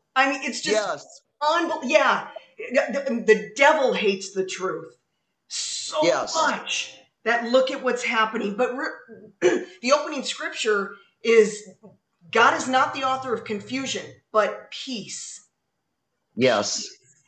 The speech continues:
Speaker 1: And so to develop that inner peace, it's, it, yes, it's inner calm, but it's also,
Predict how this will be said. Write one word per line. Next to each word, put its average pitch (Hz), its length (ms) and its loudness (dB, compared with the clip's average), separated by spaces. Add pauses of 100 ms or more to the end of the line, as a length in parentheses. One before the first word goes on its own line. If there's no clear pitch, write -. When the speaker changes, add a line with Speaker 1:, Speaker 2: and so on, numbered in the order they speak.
(200)
Speaker 1:
And 247 160 2
so 240 640 4
to 233 200 -4
develop 254 680 2
that 202 300 0 (320)
inner 277 460 -2
peace, 233 580 -10 (320)
it's, - 320 -6
it, 240 200 -6
yes, 277 320 2
it's 226 260 -10
inner 226 280 -4
calm, 269 760 -6 (420)
but 220 480 2
it's 247 200 -2
also, 370 640 4